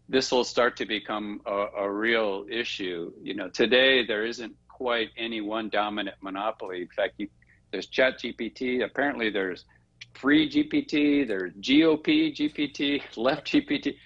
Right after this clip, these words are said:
So today, it's more like New York Times versus Fox News, but if somebody becomes a monopoly, then absolutely bias, neutrality, transparency, you know,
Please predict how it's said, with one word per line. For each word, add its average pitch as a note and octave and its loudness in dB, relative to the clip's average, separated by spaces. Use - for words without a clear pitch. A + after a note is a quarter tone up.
So C#3+ 0
today, D#3+ 2
it's C#3 -10
more D3+ -4
like C3+ -2
New C3 -4
York C3 -2
Times B2 -6
versus A#2 -6
Fox A#2+ 4
News, B2 2
but A#2 2
if E3+ 4
somebody F3+ 2
becomes F#3+ -2
a A#2+ -4
monopoly, G#2+ 0
then A#2 2
absolutely A#2+ -2
bias, A#2 2
neutrality, G#2 -4
transparency, G#2 -4
you D3 2
know, C#3 6